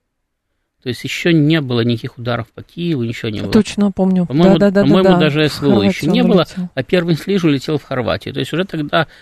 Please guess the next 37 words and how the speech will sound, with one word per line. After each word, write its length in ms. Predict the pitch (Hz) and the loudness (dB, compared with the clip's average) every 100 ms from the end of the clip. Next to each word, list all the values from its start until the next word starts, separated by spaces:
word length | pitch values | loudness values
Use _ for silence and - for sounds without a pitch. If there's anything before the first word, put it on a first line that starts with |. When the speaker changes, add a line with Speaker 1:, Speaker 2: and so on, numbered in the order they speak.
| _ | _
Speaker 1:
на 60 | 135 | -2
них 180 | 139 131 | 0 0
стали 260 | - 131 | -2 -2
ставить, 460 | 127 - 131 120 117 | -2 -6 -2 -2 -4
то 80 | - | -8
есть 160 | 117 | -8
американцы 400 | 131 131 143 127 | -2 -2 0 -4
их 80 | 131 | -6
начали 260 | 139 - 151 | -8 -6 -4
модернизировать, 760 | 160 180 208 226 247 214 170 | -2 -4 -2 -2 0 0 -2
их 100 | 151 | -4
стали 240 | - 143 139 | -8 -6 -6
испытывать, 500 | - 196 196 143 131 _ _ _ _ | -6 -12 -6 -6 -6 _ _ _ _
значит, 320 | 139 127 135 _ 139 | -6 -4 -6 _ -8
э, 160 | 123 117 | -8 -8
смотреть, 360 | - 139 156 151 | -4 -2 0 0
как, 180 | 151 - | -4 -2
как 220 | 170 - | -4 -2
и 40 | |
куда 260 | 147 139 135 | -6 0 2
они 140 | 127 | 0
полетят 520 | 120 131 135 - 165 | -4 -6 -6 -4 -6
и 40 | 139 | -4
насколько 400 | 131 - 147 131 | -6 -6 -8 -2
они 200 | 127 120 - - | -2 -4 -10 -16
управляемы. 760 | 123 131 120 107 69 - - 123 _ _ _ - | -14 -2 -2 -2 -4 -6 -10 -12 _ _ _ -10
Потом 340 | 143 - 214 | -4 0 2
они 160 | 190 180 | 2 0
добились 480 | 139 135 175 156 127 | 0 -2 0 0 0
более-менее 560 | 143 139 139 135 135 | 0 2 2 2 2
нормаль-, 420 | 131 135 135 139 | 0 0 2 0
нормального 720 | 143 139 143 139 143 135 135 | 0 -4 -4 0 0 0 -4
полёта, 500 | 147 - 185 233 - | -6 -6 -2 -2 -2
значит, 240 | 180 160 - | -4 -4 -6
когда 260 | 127 143 | -8 -2
они 160 | 165 151 | 0 -2
стали 340 | - 151 147 | -2 0 0